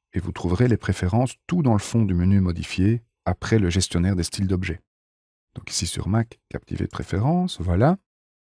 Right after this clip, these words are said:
Vous voyez que j'ai plusieurs catégories dans les préférences. Je vais directement me rendre dans la catégorie enregistrement, dans la sous-catégorie mode. Voilà. Alors j'ai quatre modes d'enregistrement à ma disposition.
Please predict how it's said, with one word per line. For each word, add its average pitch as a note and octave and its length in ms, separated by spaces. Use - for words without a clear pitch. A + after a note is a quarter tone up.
Vous G#2 80
voyez B2+ 240
que B2+ 60
j'ai G#2 140
plusieurs C3 520
catégories A2 640
dans A#2+ 120
les F2 100
préférences. A2+ 760
Je G#2+ 100
vais B2 140
directement C3+ 640
me A2 180
rendre G2+ 520
dans F2+ 120
la F#2+ 80
catégorie F#2+ 720
enregistrement, G#2+ 920
dans G2 140
la F2+ 100
sous-catégorie G#2 800
mode. E2 420
Voilà. E2 380
Alors G#2 180
j'ai A#2+ 140
quatre - 420
modes G#2+ 480
d'enregistrement F#2+ 1040
à - 80
ma F2 160
disposition. E2+ 680